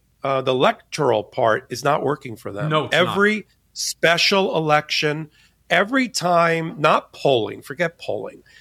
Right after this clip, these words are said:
Speaker 1: every time the American people, concluding the midterms, has had the opportunity before November five to go pull a lever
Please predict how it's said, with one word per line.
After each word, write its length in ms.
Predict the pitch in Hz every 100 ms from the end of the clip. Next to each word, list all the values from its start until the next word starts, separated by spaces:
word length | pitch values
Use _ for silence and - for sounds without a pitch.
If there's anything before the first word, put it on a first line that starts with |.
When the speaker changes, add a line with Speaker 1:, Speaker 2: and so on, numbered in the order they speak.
| _ _
Speaker 1:
every 380 | 165 202 220 233
time 380 | - 180 180 175
the 100 | 151
American 520 | 143 143 156 160 156
people, 520 | 139 127 123 120 120 - _ _ - -
concluding 580 | 120 110 - 202 214
the 60 | 190
midterms, 600 | 156 131 - 120 104 98
has 120 | 120
had 160 | 127 117
the 120 | 131 -
opportunity 760 | 156 - 170 - 160 135 104
before 440 | 107 110 - 143
November 460 | 180 175 160 160 151
five 440 | - 123 98 101 - - -
to 140 | -
go 260 | 120 147 175
pull 400 | 170 - 175 147
a 40 |
lever 540 | 127 123 147 165 190